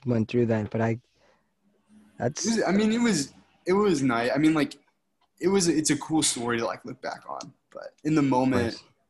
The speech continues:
Speaker 2: I
Speaker 1: It was
Speaker 2: don't know, in the
Speaker 1: scary.
Speaker 2: moment, I was kinda like, "Whatever." Like, I'm like, "This is kinda cool." Like, it's a Wednesday night. I was like, "That's kinda cool that that happened." It was, like, a cool experience, um,
Speaker 1: Yeah.
Speaker 2: even though it kinda sucked. <laughs>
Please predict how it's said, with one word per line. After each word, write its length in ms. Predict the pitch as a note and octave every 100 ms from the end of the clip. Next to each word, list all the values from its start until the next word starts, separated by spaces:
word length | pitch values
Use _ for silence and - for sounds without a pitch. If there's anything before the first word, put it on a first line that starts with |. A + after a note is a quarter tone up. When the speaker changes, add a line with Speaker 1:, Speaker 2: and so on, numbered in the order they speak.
| -
Speaker 2:
I 40 | A2+
Speaker 1:
It 60 | C3
was 120 | -
Speaker 2:
don't 100 | -
know, 60 |
in 60 | A2
the 60 | C3+
Speaker 1:
scary. 60 |
Speaker 2:
moment, 300 | C3 C3 B2
I 80 | A#2
was 120 | A#2
kinda 180 | A#2+ G2+
like, 180 | D#2+ -
"Whatever." 400 | - D#2+ F2 D#2+ -
Like, 200 | - -
I'm 100 | C3+
like, 180 | C3 B2+
"This 140 | C#3 B2
is 120 | A#2
kinda 280 | - A#2+ A2+
cool." 180 | - B2
Like, 140 | C3+
it's 160 | D3+ D3
a 60 | B2+
Wednesday 420 | B2+ C3 B2+ B2
night. 340 | A2 A#2 A#2
I 100 | G#2
was 160 | F2 -
like, 140 | -
"That's 220 | - G#2+ -
kinda 260 | C3 A#2 -
cool 180 | A2+ G#2+
that 100 | G#2+
that 100 | A2
happened." 200 | - -
It 20 | E3+
was, 100 | E3
like, 100 | C#3
a 80 |
cool 240 | B2+ C3 A2+
experience, 840 | - - A2 A2 G#2+ A2 - _ _ _ _ _ _ -
um, 300 | E2+ B2+ B2+
Speaker 1:
Yeah. 120 | - - B2 -
Speaker 2:
even 220 | B2 A#2
though 120 | C2
it 100 | B1
kinda 180 | - -
sucked. 360 | - - - - - - - - - D3+
<laughs> 300 | C#3+ C#3